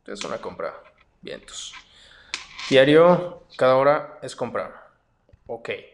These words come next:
Vamos a ver ahora. Creo que queda, eh, femsa. La última, femsa, ok, femsa. Vamos a buscar femsa. femsa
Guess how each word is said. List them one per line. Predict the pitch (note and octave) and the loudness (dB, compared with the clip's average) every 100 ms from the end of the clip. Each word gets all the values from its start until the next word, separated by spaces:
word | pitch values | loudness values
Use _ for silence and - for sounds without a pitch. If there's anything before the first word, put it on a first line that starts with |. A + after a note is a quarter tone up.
| _ _ _ _ _ _ _ _ _ _ _ _ | _ _ _ _ _ _ _ _ _ _ _ _
Vamos | - D3 D3 C#3 | -4 -2 -2 -2
a | B2 | -2
ver | B2 A#2+ | 0 0
ahora. | A#2 A2+ G#2 F#2+ - - _ _ _ _ | -2 -2 -2 -6 -10 -20 _ _ _ _
Creo | C3 C3 | -12 -10
que | B2 - | -14 -14
queda, | C3 C3 C3 C3 C3 C3 - C#3+ | -10 -6 -4 -4 -4 -6 -8 -12
eh, | B2 A#2 A#2+ B2 B2 | -12 -12 -12 -12 -12
femsa. | - C#3+ C#3+ F3+ F#3 - _ _ _ _ _ _ _ _ _ _ _ _ _ | -12 -12 -6 -6 -6 -12 _ _ _ _ _ _ _ _ _ _ _ _ _
La | - C3+ | -4 -4
última, | C3 G#2+ F2+ | -4 -10 -8
femsa, | - C3 - F#2 D2+ | -6 -6 -6 -8 -8
ok, | - A#2 F#2 | -8 -8 -10
femsa. | - A#2+ - - - - G#1 G#1+ | -12 -12 -12 -14 -14 -10 -10 -10
Vamos | - F#3 | -12 -14
a | - | -16
buscar | - - | -18 -18
femsa. | - - - - - - - - _ - - - - _ _ _ _ _ _ _ _ _ _ _ _ - - _ | -18 -20 -16 -12 -12 -14 -18 -20 _ -10 -10 -10 -14 _ _ _ _ _ _ _ _ _ _ _ _ -16 -16 _
femsa | - D3 C#3+ D3+ | 0 2 2 2